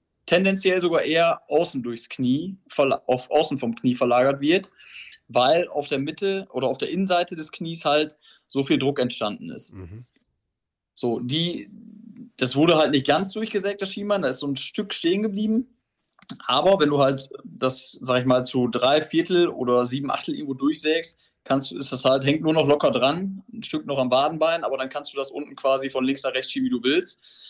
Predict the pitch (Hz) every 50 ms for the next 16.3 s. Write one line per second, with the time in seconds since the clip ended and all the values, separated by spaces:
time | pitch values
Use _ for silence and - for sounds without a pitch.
0 | - - - - _ _ _ - - 131 131 143 156 156 147 147 - - - 113
1 | 131 135 131 131 - 147 139 151 143 143 135 127 127 151 180 190 - 208 180 180
2 | 185 - - 185 175 - - 139 139 156 175 - - 220 214 220 240 240 254 -
3 | _ - - 143 131 - 147 151 165 175 175 - - - - - 156 160 156 139
4 | 117 - 135 139 147 175 196 196 202 - - - 202 220 220 220 - - _ _
5 | - 143 139 131 135 139 151 170 180 175 - - 139 127 120 120 - - 147 147
6 | - 151 143 143 143 - 139 127 - - 131 120 113 101 - - _ _ _ _
7 | - 117 117 127 123 131 131 131 131 131 127 117 - _ _ _ _ _ - 127
8 | 131 - - - 143 139 139 139 - - 120 - - - - - 139 143 160 175
9 | 180 175 180 185 202 196 190 151 131 143 - - 143 143 139 127 127 - - 151
10 | 160 185 233 226 _ _ _ _ _ _ _ _ _ _ _ _ _ - - _
11 | _ - 131 123 123 131 143 160 196 190 - - 220 196 190 - 214 208 214 -
12 | - 117 143 143 147 147 135 127 135 135 151 151 160 160 - - - 151 147 143
13 | - - 156 156 165 165 156 147 151 151 151 143 135 135 139 139 139 135 - -
14 | - - - 131 131 147 165 190 180 170 185 - - 180 - 185 - 175 170 175
15 | 185 202 226 226 - - 139 143 104 123 135 139 139 135 - - 147 160 170 160
16 | 147 156 160 160 156